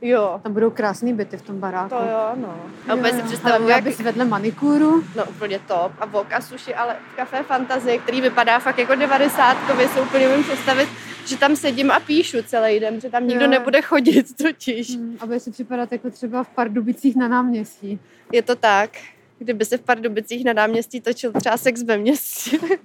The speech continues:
Speaker 1: <laughs> tak určitě v nějaký takovýhle kavárně. Tady v té ulici, co mi jednou právě, když jsem šla k tobě, tak jsem šla tady tou. Já občas právě takhle jako chodím do těch bočních,
Speaker 2: Jo.
Speaker 1: protože mě zajímá,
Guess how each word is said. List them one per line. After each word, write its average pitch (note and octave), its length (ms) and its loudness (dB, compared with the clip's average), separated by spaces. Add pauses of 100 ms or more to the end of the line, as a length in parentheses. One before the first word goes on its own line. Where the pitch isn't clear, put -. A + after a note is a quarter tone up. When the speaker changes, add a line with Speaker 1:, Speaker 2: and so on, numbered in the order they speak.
(140)
Speaker 1:
<laughs> - 380 -6
tak D#4+ 200 0
určitě C4 360 -4
v B3 60 -4
nějaký C4 280 -4
takovýhle B3 440 -12
kavárně. A3+ 640 -6 (580)
Tady A3+ 160 0
v - 40 -12
té F4 180 -4
ulici, D#4 580 0
co A3 60 -4
mi G#3+ 80 0
jednou A#3 180 0
právě, B3+ 200 2
když B3+ 120 -4
jsem C4+ 140 -4
šla - 160 2
k - 120 -14
tobě, C4 240 0
tak A3+ 160 0
jsem A#3 160 -8
šla C4 140 -8
tady C4 240 0
tou. G#3+ 260 -2
Já A3 160 2
občas - 240 -6
právě C4+ 320 2
takhle C4+ 260 2
jako C#4 140 2
chodím C#4 300 0
do C4+ 80 4
těch D4+ 140 0
bočních, B3 760 2
Speaker 2:
Jo. C4 100 2
Speaker 1:
protože B3+ 160 0
mě B3+ 140 4
zajímá, B3+ 560 4